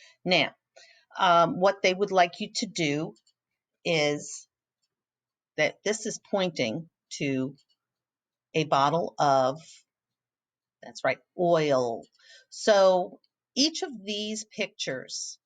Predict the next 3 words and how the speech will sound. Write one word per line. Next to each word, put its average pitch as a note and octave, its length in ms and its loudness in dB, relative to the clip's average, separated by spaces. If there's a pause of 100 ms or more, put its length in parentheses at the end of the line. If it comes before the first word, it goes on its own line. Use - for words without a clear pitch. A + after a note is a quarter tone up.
(120)
okay, C#3 500 -4 (1120)
have F3+ 480 0 (800)
words D#3 680 -2